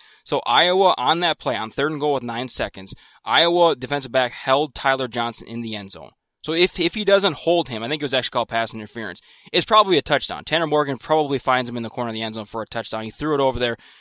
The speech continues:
It was actually kind of a close pass. If he's not held, it's probably a touchdown. Anyways, that play took five seconds.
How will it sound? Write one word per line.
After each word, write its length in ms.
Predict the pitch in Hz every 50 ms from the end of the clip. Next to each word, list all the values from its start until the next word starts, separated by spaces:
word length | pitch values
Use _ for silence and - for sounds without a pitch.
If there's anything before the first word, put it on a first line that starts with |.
| _ -
It 80 | - 123
was 120 | 123 113
actually 260 | 131 135 127 - 123
kind 160 | - 135 123
of 60 | 120 117
a 40 |
close 280 | 110 - - 117 113 -
pass. 340 | - - 110 110 110 107 - _ _ -
If 200 | 143 147 143 -
he's 160 | 151 139 131
not 180 | 143 131 123
held, 280 | 117 123 123 120 120 - -
it's 160 | 123 123 -
probably 420 | _ - - 147 139 127 113 110
a 60 | 107 -
touchdown. 400 | - 117 101 - - - 71 - _ _ _ _ _ _
Anyways, 320 | - 165 160 135 120 110 101
that 180 | 131 143 165 -
play 220 | - 208 196 190
took 240 | - - - - -
five 360 | - - 143 127 127 127 123
seconds. 460 | - - 127 110 - - - - -